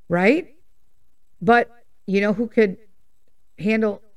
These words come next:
all of your fears and your frustrations? And, uh, j-, give 'em all to God. "I know nothing about raising protectors, promise keepers, and peacemakers, but I know how to pray. I want to raise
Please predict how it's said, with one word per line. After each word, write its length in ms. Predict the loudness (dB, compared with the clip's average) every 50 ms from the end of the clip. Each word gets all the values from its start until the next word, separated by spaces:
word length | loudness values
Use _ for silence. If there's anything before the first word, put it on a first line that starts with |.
| -10 -8
all 240 | -4 -2 -2 -2
of 100 | -2 -2
your 320 | -2 -2 0 0 0 -2 -4 -10 -18 -20 -10
fears 560 | -6 -4 -2 0 -2 -2 -2 -4 -4 -6 -6
and 100 | -8 -6
your 80 | -6 -6
frustrations? 1000 | -6 -6 -6 -6 -6 -6 -6 -4 -4 -4 -6 -8 -8 -6 -6 -8 -8 -8 -8 -8
And, 200 | -8 -8 -8 -10 -14 -18 -20 -20 -20 -20 -20 -20 -18 -8 -4
uh, 100 | -4 -4
j-, 160 | -2 -4 -6
give 200 | 0 0 2 2
'em 100 | 2 2
all 140 | 0 0 -2
to 60 | -2
God. 280 | -2 -2 -4 -4 -8 -12 -14 -20 -20 -20 -20 -20 -20 -20 -20 -20 -20 -20 -20 -20 -20 -20 -20 -20 -20 -20 -20 -20 -20 -20 -14 -6
"I 160 | -2 0 0 2
know 220 | 2 2 4 4
nothing 500 | 4 4 2 2 0 0 -2 0 0 2
about 260 | 4 4 4 4 4
raising 400 | 2 2 2 2 0 0 -2 0
protectors, 920 | 2 0 0 2 0 -2 -4 -4 -4 -2 0 0 2 0 -2 -4 -6 -8
promise 400 | -2 0 2 2 2 0 -2 -4
keepers, 520 | -4 -4 -4 -2 0 0 0 0 0 0 -2
and 120 | -4 -2
peacemakers, 760 | -2 -4 -6 -4 -4 -4 -4 -4 -4 -4 -4 -4 -4 -4 -6 -12 -20 -20 -20 -20 -20 -14
but 180 | -2 0 2 2
I 100 | 2 2
know 160 | 0 0 -2
how 120 | -2 -2 -4
to 80 | -4
pray. 380 | -6 -4 -4 -4 -4 -4 -8 -14 -20 -20 -20 -20 -20 -20 -20 -20 -20 -20 -20 -20 -20 -20 -20 -20 -20 -20 -20 -20 -20 -20 -20 -20 -10 -6
I 180 | 0 2 4
want 180 | 4 4 4 2
to 40 | 0
raise 420 | 2 2 2 2 0 -2 -4 -8